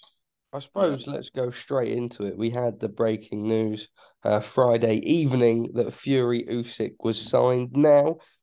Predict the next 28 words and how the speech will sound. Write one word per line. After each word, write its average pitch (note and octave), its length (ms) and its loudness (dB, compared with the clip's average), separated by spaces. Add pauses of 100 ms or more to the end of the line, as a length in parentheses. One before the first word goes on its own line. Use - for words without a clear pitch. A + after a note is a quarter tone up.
there C3 120 4
were D3+ 240 6
whispers C#3 600 -4
that - 120 -8
this A2 200 -6
was A2 140 -2
sort - 200 -2
of G#2+ 100 -8
going G#2 300 0
on G#2 160 -4
behind G#2+ 380 -4
the G2 40 -8
scenes, G#2+ 380 -4
but - 100 -8
no A#2+ 200 4
one A#2 300 2 (360)
wanted C#3 520 0
to A#2+ 80 -6
sort A2+ 300 -4
of A2+ 160 -8 (320)
talk D3 480 2
or A2 220 -2
preempt C#3 640 -2
on B2 160 -2
anything. B2 520 -6
But - 220 -4
it's A2+ 160 -6
all, C#3+ 240 -2